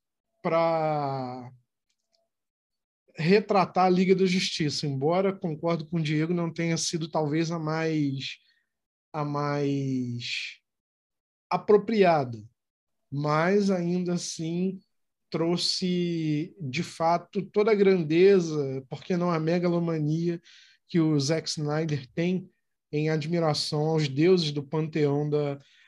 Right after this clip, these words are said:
da D C, já que é assim que ele enxerga estes super-heróis míticos. E, encerrando esse passeio, é impossível não falar de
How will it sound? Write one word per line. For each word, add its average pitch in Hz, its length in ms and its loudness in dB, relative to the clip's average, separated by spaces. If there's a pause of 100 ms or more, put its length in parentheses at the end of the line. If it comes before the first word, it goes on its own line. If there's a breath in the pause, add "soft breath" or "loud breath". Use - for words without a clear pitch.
(120)
da 147 80 0
D 147 220 0
C, 151 520 -4
já 143 220 -2
que 147 140 -6
é - 20 2
assim 143 320 -2
que 143 140 -4
ele 160 140 -2
enxerga 143 680 -4 (480 loud breath)
estes 143 360 0
super-heróis 160 720 2
míticos. 143 800 -6 (1000)
E, 240 320 0 (500)
encerrando 180 1200 4
esse 180 340 -2
passeio, 170 880 0 (1200)
é 190 80 -2
impossível 208 880 0
não 170 200 -2
falar 156 540 0
de 156 580 0